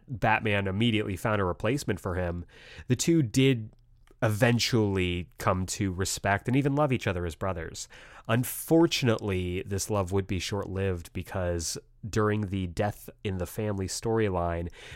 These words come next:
Jason Todd would be brutally beaten to death by the Joker and subsequently exploded in a warehouse. That, uh, led to a very dark time for the Bat family. It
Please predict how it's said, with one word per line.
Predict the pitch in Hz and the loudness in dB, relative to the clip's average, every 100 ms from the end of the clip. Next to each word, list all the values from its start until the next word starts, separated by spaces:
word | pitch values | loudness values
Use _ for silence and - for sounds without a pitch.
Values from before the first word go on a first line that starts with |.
| - | 0
Jason | 120 117 | 2 2
Todd | 101 104 98 | 2 2 2
would | 90 87 | 0 -2
be | 101 | -4
brutally | 92 117 143 175 165 143 113 | 0 4 6 8 6 6 2
beaten | 90 82 110 117 104 | 0 -2 -2 0 -4
to | 107 | -2
death | 95 92 92 - - | -2 -2 -4 -8 -2
by | 92 92 90 87 87 90 - | 0 2 2 0 -2 -4 -4
the | 101 | -6
Joker | 87 95 95 - 85 85 - | -2 0 0 -2 -6 -6 -4
and | 90 90 87 - - - - - | -4 -2 -4 -8 -18 -20 -20 2
subsequently | 208 233 - 135 135 160 | 4 4 4 4 4 4
exploded | 214 - - 117 175 269 127 80 80 - | 4 4 2 4 6 6 4 0 -6 -6
in | 113 123 123 123 | 0 0 2 0
a | 110 107 107 | 0 2 2
warehouse. | 107 120 165 185 123 90 85 90 - - - - - - - - - - - | 2 4 6 4 2 -2 -4 -2 -2 -4 -8 -20 -20 -18 -16 -18 -20 -20 -18
That, | 101 107 104 101 - - - - - | 0 4 6 4 -2 -20 -20 -14 2
uh, | 101 95 92 110 | 4 6 4 0
led | 104 139 135 | 2 2 2
to | - 135 123 123 123 | 0 4 4 4 2
a | 107 | 2
very | 120 127 | 2 2
dark | 113 107 | 4 2
time | - 101 92 78 80 | 2 0 0 -4 -10
for | - - 92 | -8 -2 0
the | 85 | 0
Bat | 87 82 | -4 -6
family. | - 82 78 73 - - | -10 -10 -10 -14 -16 -6
It | 92 | -6